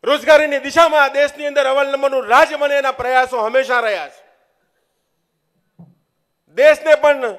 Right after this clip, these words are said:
રોજગારીની દિશા સૂચન કરવાનું કામ ગુજરાત રાજ્ય કરી રહ્યું છે અને એટલા માટે આવા ઘણા જ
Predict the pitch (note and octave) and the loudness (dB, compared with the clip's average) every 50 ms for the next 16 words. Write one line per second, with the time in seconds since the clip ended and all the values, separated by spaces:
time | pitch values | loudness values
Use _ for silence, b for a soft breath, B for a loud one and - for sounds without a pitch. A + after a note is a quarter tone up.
0 | - - A3 C4+ D4 - C4 C#4+ C#4+ C#4 C#4 C4+ C4+ B3+ G#3+ A#3 C4 C4 - E4+ | -8 -2 0 0 0 0 0 0 0 0 0 -2 -6 -8 -8 -10 -6 -2 0 0
1 | E4+ E4 D#4+ - D#4 D4+ D4 C#4+ C#4+ C#4+ C#4 C#4 C4+ C4+ B3+ C4 C4 C4+ C4+ C4 | 0 -2 -4 -8 -8 -8 -6 -4 -4 -2 -2 -2 -4 -4 -6 -2 0 0 0 0
2 | C4 - A#3+ B3 G3+ A#3+ C4 C#4 C4+ C4 B3 A3+ A#3 B3 C#4 C#4 D4 C#4+ - C4+ | -4 -8 -12 -10 -6 -2 -2 -2 -2 -2 -4 0 2 0 0 0 -4 -4 -2 -2
3 | C4 C4+ C4 B3+ B3 A3+ G#3 F#3+ D#3+ - _ _ _ _ _ _ _ _ _ _ | -2 -2 -4 -4 -2 -4 -4 -6 -8 -14 _ _ _ _ _ _ _ _ _ _
4 | _ _ _ _ _ _ _ _ _ _ _ _ _ _ _ - A3+ A#3 B3 B3 | _ _ _ _ _ _ _ _ _ _ _ _ _ _ _ -6 -2 0 -2 2
5 | B3 D#4 D#4 D#4 D4 D#4 D4+ D4 D4 C#4+ C4+ C4+ C4+ B3+ G#3 B3 C#4+ E4 E4+ C#4+ | 2 2 2 4 2 0 2 2 0 2 2 0 0 -2 -2 0 0 2 2 2
6 | A3+ F3+ | 0 -4